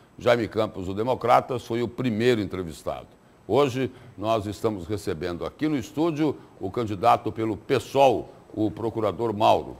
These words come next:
A entrevista terá duração de quinze minutos. Lembrando que a ordem de participação dos candidatos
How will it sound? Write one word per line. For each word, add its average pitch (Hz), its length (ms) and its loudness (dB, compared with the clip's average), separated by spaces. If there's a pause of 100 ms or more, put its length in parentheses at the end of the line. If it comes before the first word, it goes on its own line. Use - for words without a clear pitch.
A 87 120 -8
entrevista 120 680 -2 (280)
terá 113 180 2
duração 110 600 -2
de 95 240 -6 (180)
quinze 151 320 0
minutos. 101 640 -4 (160)
Lembrando 127 640 0 (300)
que 127 80 0
a 113 80 8
ordem 104 580 2 (100)
de 87 140 -6
participação 110 1120 0
dos 69 240 -16
candidatos 123 880 0